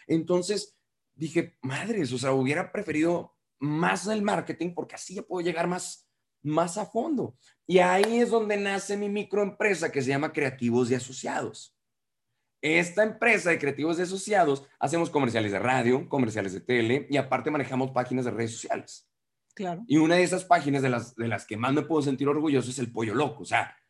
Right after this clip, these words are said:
Speaker 1: en, en, en, en Monterrey, para toda la gente que nos está escuchando, El Pollo Loco es una empresa de pollos asados muy famosa de hace, de más de cuarenta años aquí en, en, en, en, en Monterrey.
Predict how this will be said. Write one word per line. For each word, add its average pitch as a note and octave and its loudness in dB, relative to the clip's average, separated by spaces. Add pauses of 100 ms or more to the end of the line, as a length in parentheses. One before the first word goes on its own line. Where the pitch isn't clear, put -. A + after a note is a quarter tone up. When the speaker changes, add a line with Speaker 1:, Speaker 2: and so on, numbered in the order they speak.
(160)
Speaker 1:
en, D3+ 0
en, D3+ 2
en, C#3+ 2
en C#3+ 2
Monterrey, E3 2 (400)
para D#3+ 2
toda F#3+ 4
la G3+ 4
gente F3+ 0
que D#3+ -2
nos D#3 -2
está D#3 -2
escuchando, C#3 0
El C3 -2
Pollo C#3+ 2
Loco C3+ 0
es C3 -6
una C#3+ 0
empresa C#3 -2 (300)
de B2 -2
pollos C3+ 0
asados G#2+ -2 (220)
muy E3+ 4
famosa D3+ 2
de D3 4
hace, C3 -4
de B2 0
más B2 2
de D3 -2
cuarenta B2 -2
años A2+ -2
aquí G#2+ -4
en, A#2+ 0
en, G#2 -2
en, G2+ -4 (300)
en, A#2 2
en A#2+ -2
Monterrey. C3 2